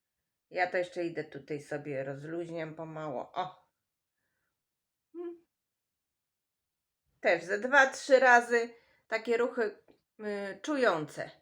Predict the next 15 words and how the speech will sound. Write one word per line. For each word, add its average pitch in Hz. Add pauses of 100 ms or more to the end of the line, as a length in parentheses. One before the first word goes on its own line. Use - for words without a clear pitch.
(320)
Nie, 247 (200)
nie 233
delikatnie, 233 (480)
a 208
proszę, 214
żebyś 196
odczuwała 202
ten 165
masaż. 147
Nie 262
tak 220
delikatniutko, 226
tylko 294
naprawdę 254
przyciśnięty. 196